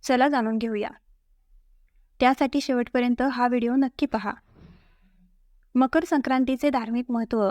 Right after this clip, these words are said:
आणि उत्तरायणाचा प्रारंभ कधी होणार आहे, आधी बघूया. हिंदू पंचांगानुसार सूर्याचे धनु राशीतून मकर राशीत प्रवेश करणे यालाच मकर संक्रांती असं म्हणतात.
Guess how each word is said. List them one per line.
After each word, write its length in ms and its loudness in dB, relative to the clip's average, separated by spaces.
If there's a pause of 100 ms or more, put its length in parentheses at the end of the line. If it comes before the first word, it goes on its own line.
आणि 280 -2 (440)
उत्तरायणाचा 840 0 (160)
प्रारंभ 420 2 (180)
कधी 200 2
होणार 280 0
आहे, 220 -4 (640)
आधी 200 0
बघूया. 360 0 (1800)
हिंदू 260 6
पंचांगानुसार 880 2
सूर्याचे 580 -2
धनु 300 0
राशीतून 580 -4 (140)
मकर 320 2
राशीत 380 -2
प्रवेश 300 -2
करणे 280 -2 (680)
यालाच 420 2
मकर 300 2
संक्रांती 480 -2
असं 180 -4
म्हणतात. 300 -2